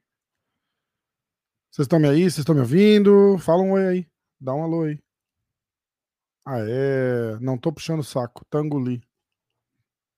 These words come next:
Natan Ferreira, salve. Augusto César.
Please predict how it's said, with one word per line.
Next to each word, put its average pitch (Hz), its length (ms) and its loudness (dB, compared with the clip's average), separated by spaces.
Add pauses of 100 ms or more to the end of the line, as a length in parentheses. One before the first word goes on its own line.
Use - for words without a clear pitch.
(540)
Natan 135 540 -6
Ferreira, 143 680 0
salve. 120 760 -6 (2500)
Augusto 117 500 -8
César. 175 1000 0